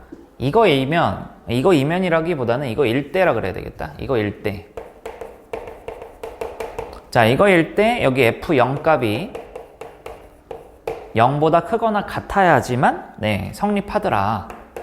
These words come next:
그럼 이거 양변에 이 곱하고 일 넘어가게 되면 K는 마이너스 일보다 작거-, 작다. 이고 동시에, 예, 영 집어넣으면은 뭐야? 빵빵 집어넣으면 이게 사예요, 사.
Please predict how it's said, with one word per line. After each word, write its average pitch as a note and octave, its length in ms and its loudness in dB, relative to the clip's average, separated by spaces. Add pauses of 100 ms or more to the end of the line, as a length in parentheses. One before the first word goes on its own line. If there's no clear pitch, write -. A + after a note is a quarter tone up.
(680)
그럼 G#3 180 4
이거 E3+ 220 6
양변에 D#3+ 440 6
이 C3+ 180 2
곱하고 F#3 840 0
일 G#3 260 4
넘어가게 C#3 540 0
되면 C3+ 480 -4 (1040)
K는 G3+ 520 0
마이너스 D3+ 680 2
일보다 F3+ 400 4
작거-, C3 800 2
작다. - 560 2 (1300)
이고 D3+ 640 4
동시에, E3 800 0
예, G#2 220 2
영 F#3 240 6
집어넣으면은 G3+ 680 4
뭐야? A2 320 0 (640)
빵빵 G#3+ 400 2
집어넣으면 G3 400 2
이게 G3 80 2
사예요, A#2 460 -2
사. F#2+ 320 -10